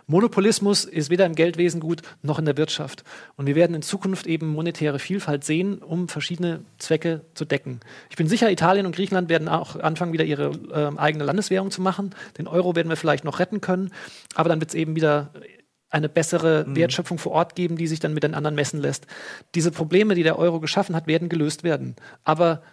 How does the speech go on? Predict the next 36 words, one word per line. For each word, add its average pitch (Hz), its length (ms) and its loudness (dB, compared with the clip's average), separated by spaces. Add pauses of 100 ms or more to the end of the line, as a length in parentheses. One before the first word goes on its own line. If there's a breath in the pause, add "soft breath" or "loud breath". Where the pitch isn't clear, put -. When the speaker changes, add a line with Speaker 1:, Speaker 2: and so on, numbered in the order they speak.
(140 soft breath)
Speaker 1:
ähm, 151 160 2
vielleicht 160 340 0
nicht 160 140 -6
so, 160 140 -4
wie 156 100 -2
wir's 151 120 -2
bisher 156 280 0
kannten, 180 320 -4
sondern 160 200 -2
durch 151 200 -6
neue 143 200 2
Möglichkeiten. 151 640 -4
Und 135 180 -8
das 151 120 -4
ist, 160 120 -6
was 151 120 -2
ich 156 120 -10
eben 156 140 -4
sage, 147 260 2
lass 151 200 0
uns 160 180 -6
mit 165 140 -6
diesen 160 200 -4
Möglichkeiten 160 460 -4
jetzt 151 140 -4
wirklich 151 220 -6
mal 156 100 -4
was 143 120 -6
verändern 156 300 -4
und 151 80 -4
Neues 147 220 0
schaffen, 156 220 -4
was 135 120 -4
wirklich 139 360 -10
allen 143 180 -2
dient. 143 300 -8